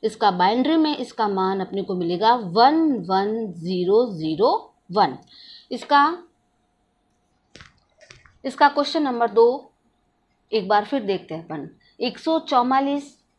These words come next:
का बेस दस, उसको आपको बाइनरी में कन्वर्ट करना है। सेम वो का वो प्रोसेस है। एग्जांपल ये दूसरा दिया है, एक सौ चौवालीस को दो से डिवाइड किया तो कितनी बार गया इसका?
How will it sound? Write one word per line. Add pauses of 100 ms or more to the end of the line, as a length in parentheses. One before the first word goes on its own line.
का
बेस (200)
दस, (420)
उसको
आपको (240)
बाइनरी
में
कन्वर्ट (140)
करना
है। (960)
सेम
वो
का
वो
प्रोसेस
है। (260)
एग्जांपल
ये (140)
दूसरा
दिया
है, (420)
एक
सौ
चौवालीस
को (220)
दो
से
डिवाइड
किया (320)
तो
कितनी
बार
गया
इसका?